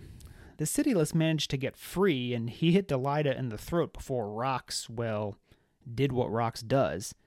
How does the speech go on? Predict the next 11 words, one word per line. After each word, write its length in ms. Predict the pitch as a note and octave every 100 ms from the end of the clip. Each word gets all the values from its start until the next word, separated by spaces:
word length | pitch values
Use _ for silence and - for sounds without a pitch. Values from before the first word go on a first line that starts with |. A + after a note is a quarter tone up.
| _ _ _ _
She 200 | - -
won't 160 | F3 A3+
be 140 | D#3
speaking 680 | C3+ - - A3 G#3 G#2+ G#2
anytime 460 | C3 A#2+ B2+ A#2 G#2
soon." 420 | - D#3 D#2 E2+ _ _ _ _ _ _ _ _ _
"But 140 | C3+ -
the 80 | A2
trials," 840 | - - G3+ A#3+ F#2+ A1+ - -
Tex 340 | - B2+ G2+ -
said, 320 | G2+ D#2 -